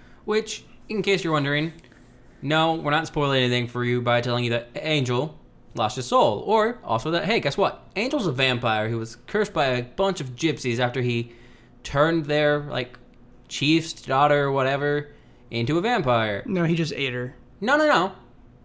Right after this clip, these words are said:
Speaker 1: It's the weird, crazy chick who gets visions.
Speaker 2: Oh, yeah, okay,
Speaker 1: Yeah.
Speaker 2: yeah, yeah.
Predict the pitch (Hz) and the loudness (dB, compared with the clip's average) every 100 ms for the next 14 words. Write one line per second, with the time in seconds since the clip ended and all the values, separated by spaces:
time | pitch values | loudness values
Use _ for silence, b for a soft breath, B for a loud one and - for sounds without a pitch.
0 | - - 139 - 165 190 180 190 165 127 | -20 -10 -8 -2 2 4 4 2 0 0
1 | 117 110 127 123 135 110 92 - 185 220 | -2 -4 -2 0 2 0 -2 -6 0 2
2 | 220 214 202 185 175 165 160 135 135 131 | 4 4 4 2 2 2 2 0 -4 -6
3 | 127 | -8